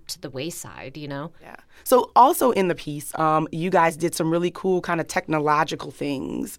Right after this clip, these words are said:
Speaker 1: Mm-hmm.
Speaker 2: Um, that doesn't even sound like it's the twenty-first century. What's a technological thing?
Speaker 1: <laughs>
Speaker 2: Anyway, <laughs> there's this really cool, um, computer-generated layout of the house, um, that you kind of walk through.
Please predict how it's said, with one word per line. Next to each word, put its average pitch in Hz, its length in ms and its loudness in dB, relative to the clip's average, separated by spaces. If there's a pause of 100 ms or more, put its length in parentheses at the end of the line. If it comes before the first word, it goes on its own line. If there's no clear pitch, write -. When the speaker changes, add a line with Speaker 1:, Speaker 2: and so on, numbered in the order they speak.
Speaker 1:
Mm-hmm. 151 240 -4
Speaker 2:
Um, 135 340 0 (140)
that 170 100 -2
doesn't 151 220 0
even 139 180 -6
sound 139 480 -2 (280)
like 143 140 0
it's 147 120 -2
the 156 80 -2
twenty-first 151 420 0
century. 175 240 0
What's 151 200 2
a 143 40 -2
technological 156 760 0
thing? 143 360 -2 (200)
Speaker 1:
<laughs> - 0 -
Speaker 2:
Anyway, 214 440 4
<laughs> - 1000 0
there's 247 240 6
this 233 140 -2
really 233 240 0
cool, 226 320 2
um, 175 160 4
computer-generated 170 1000 2 (300)
layout 180 680 4
of 156 120 2
the 160 80 -4
house, - 500 0 (280)
um, 160 200 4
that 147 160 -2
you 175 60 -4
kind 165 160 0
of 143 100 -4
walk 151 260 2
through. 151 380 -2